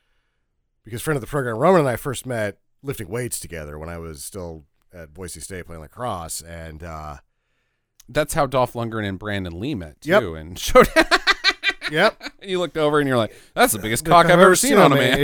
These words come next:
Speaker 1: it was exactly like that. It's odd that we, the two of us, when I was in shape, and it, we kind of, that was the same dynamic that was happening without the gayness.
Speaker 2: <laughs>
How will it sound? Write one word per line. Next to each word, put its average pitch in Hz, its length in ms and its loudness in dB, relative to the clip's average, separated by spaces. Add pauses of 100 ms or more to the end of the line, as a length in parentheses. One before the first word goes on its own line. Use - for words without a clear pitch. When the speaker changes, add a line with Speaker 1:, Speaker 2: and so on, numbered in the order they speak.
Speaker 1:
it - 100 2
was 147 220 0
exactly 202 540 4
like 156 320 4
that. 151 320 2
It's 131 200 -6
odd 151 300 2
that 147 80 -4
we, 123 260 -6 (240)
the 117 140 -14
two 165 240 -4
of 151 140 0
us, 147 180 -2
when 139 120 -4
I 151 80 4
was 151 200 2
in 131 100 0
shape, 165 480 0
and 143 160 -2
it, 131 140 -4
we 131 120 -8
kind 147 280 -2
of, 135 220 -4 (380)
that 139 140 -2
was 143 160 0
the 139 100 -4
same 151 260 0
dynamic 135 480 0
that 147 80 -4
was 139 140 -4
happening 131 340 -4
without 117 300 -4
the 110 60 -14
gayness. 156 600 0
Speaker 2:
<laughs> 320 40 4